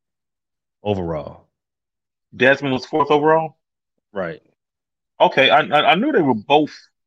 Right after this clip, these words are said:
Speaker 2: in the same trajectory where I remember they both were returning kicks and never were the players they were supposed to become.
Speaker 1: Right.
Speaker 2: And I see, I see why now. That is the most cringeworthy thing I've seen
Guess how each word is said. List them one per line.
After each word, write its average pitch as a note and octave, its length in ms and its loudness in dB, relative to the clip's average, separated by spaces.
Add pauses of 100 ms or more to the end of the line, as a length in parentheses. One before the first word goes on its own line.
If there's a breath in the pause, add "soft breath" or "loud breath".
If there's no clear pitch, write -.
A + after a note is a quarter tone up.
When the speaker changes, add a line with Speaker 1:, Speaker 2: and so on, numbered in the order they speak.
(100)
Speaker 2:
in C3 100 -4
the A2+ 80 -2
same C3+ 360 -2
trajectory A2+ 640 -2
where G2+ 380 -2 (540)
I G#2 100 2
remember B2 340 2
they A#2 120 2
both A#2+ 340 0 (680)
were A#2+ 320 -2
returning A#2+ 460 -2
kicks - 360 -10
and G2 160 -6
never B2 220 0
were A2+ 120 -2
the A2+ 80 -2
players A2+ 340 -2
they A2+ 120 -2
were G2+ 80 -8
supposed - 420 -6
to F#2 60 -20
become. F2+ 420 -12 (720)
Speaker 1:
Right. E2+ 240 -20 (1080)
Speaker 2:
And A2+ 120 -2
I A#2 80 4
see, A2 360 -4
I A#2 140 4
see A2 240 -6
why F#2 200 -2
now. E2+ 320 -10 (580)
That E3 140 2
is A#2 120 -4
the - 80 -16
most G2+ 260 -8
cringeworthy G#2+ 600 -2
thing G#2 200 -6
I've F#2+ 160 0
seen F#2+ 380 -8